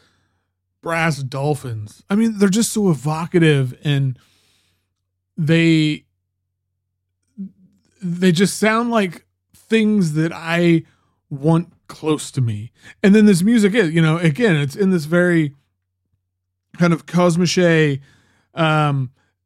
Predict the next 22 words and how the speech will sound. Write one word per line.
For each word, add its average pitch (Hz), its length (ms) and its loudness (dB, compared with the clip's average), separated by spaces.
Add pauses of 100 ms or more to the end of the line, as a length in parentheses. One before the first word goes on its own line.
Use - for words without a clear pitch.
(380)
I, - 280 -16
I - 60 -18
hesitate 214 420 -6
to - 60 -16
call 202 180 -2
it 165 60 -14
ambient. 156 440 0
I 147 40 -8
mean, 170 160 4
it 170 80 -4
kind 226 180 0
of 196 80 0
is, 156 120 2
but 151 120 -12
it's, 143 260 -16
you 180 120 -4
know, 151 240 -4
minimalism, 170 840 -4
like, 160 140 -16 (120)
it's 156 200 -16
very, 180 420 -2 (760)
it's - 180 -8